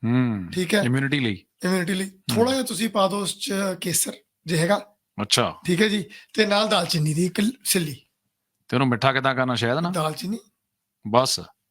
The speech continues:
Speaker 2: ਤੁਸੀਂ ਉਹ ਰੋਜ਼ ਸਵੇਰੇ ਪਾ ਦੇਣੀ ਹੈ।
Speaker 1: ਅੱਛਾ।
Speaker 2: ਤੇ ਗਰਮ ਪਾਣੀ ਨਾਲ ਉਸ 'ਚ ਸਿਮਰ ਕਰੀ ਜਾਣਾ।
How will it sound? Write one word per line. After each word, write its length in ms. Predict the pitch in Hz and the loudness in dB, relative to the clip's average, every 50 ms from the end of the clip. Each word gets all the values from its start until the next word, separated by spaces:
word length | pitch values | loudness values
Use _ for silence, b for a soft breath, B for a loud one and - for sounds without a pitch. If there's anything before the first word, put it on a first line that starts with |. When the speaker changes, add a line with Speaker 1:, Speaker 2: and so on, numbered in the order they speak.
| _ _ _ _ _ _ - | _ _ _ _ _ _ -8
Speaker 2:
ਤੁਸੀਂ 240 | - 233 190 220 254 | -6 -4 -2 -2 0
ਉਹ 180 | 262 262 247 233 | 2 2 2 2
ਰੋਜ਼ 320 | 226 240 254 254 196 - - - _ _ _ _ _ _ - - | 2 0 0 -2 -4 -8 -12 -16 _ _ _ _ _ _ -10 -4
ਸਵੇਰੇ 300 | - 208 214 214 233 240 | 0 2 2 2 2 2
ਪਾ 180 | 247 233 190 | 0 0 0
ਦੇਣੀ 260 | 175 185 185 208 226 | 0 -2 -4 -4 -6
ਹੈ। 60 | 202 - _ _ _ _ _ - 127 | -6 -10 _ _ _ _ _ -4 -2
Speaker 1:
ਅੱਛਾ। 340 | 127 - - 151 120 - - _ _ _ _ - | 0 0 0 0 -2 -6 -10 _ _ _ _ -4
Speaker 2:
ਤੇ 420 | - 240 233 240 240 240 240 240 247 247 - - _ _ _ _ - | 0 2 2 2 2 0 0 0 -2 -6 -8 -16 _ _ _ _ 0
ਗਰਮ 240 | 190 190 190 214 220 | 2 2 2 2 0
ਪਾਣੀ 240 | 196 202 202 202 214 | 0 0 0 2 2
ਨਾਲ 120 | 214 220 | 0 -2
ਉਸ 60 | 214 - | -2 -2
'ਚ 40 | |
ਸਿਮਰ 340 | 233 - - 220 196 196 202 | -2 -2 0 0 0 0 -2
ਕਰੀ 180 | 196 196 165 160 | -2 -2 -4 -2
ਜਾਣਾ। 280 | 175 185 185 190 - | -4 -6 -8 -10 -12